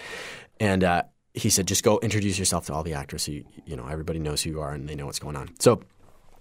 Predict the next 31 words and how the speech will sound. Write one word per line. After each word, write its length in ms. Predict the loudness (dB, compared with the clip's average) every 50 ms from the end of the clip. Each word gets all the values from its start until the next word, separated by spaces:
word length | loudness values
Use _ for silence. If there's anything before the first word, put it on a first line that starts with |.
| -4 0
I'm 100 | 4 6
walking 320 | 8 8 8 8 6 4 4
through 200 | 4 4 4 6
this, 180 | 6 4 4
uh, 100 | 2 2
greenhouse 500 | 2 2 2 4 4 4 2 2 2 0 0
at 140 | -2 -2 -2
this 160 | 0 0 2
mansion, 500 | 4 6 6 4 4 2 0 0 0 -2 -4
and 160 | -4 -2 -2 0
there's 220 | -2 -2 -2 -2
this 200 | -2 -2 -2 -2
fellow 300 | 0 0 0 2 2 0
reading 300 | 0 -2 -4 -4 -6 -6
a 20 |
newspaper, 540 | -6 -6 -6 -6 -8 -10 -8 -6 -8 -8 -8 -12 -18 -20 -20 -14 -8
and 120 | -4 -2
he 80 | -2 -2
puts 240 | 0 0 0 0 0
the 60 | 0
newspaper 380 | 0 0 0 -2 -4 -6 -4
down. 160 | -4 -4 -4 -4
He 60 | -4
goes, 140 | -2 -2 0
"Excuse 340 | 0 2 4 6 6 6
me," 240 | 6 6 6 4 2 2 2
and 100 | 2 2
it 60 | 2
was 100 | 2 2
Patrick 300 | 2 2 2 2 0 -2
Stewart. 420 | -2 -2 -2 -2 -4 -4 -2 -4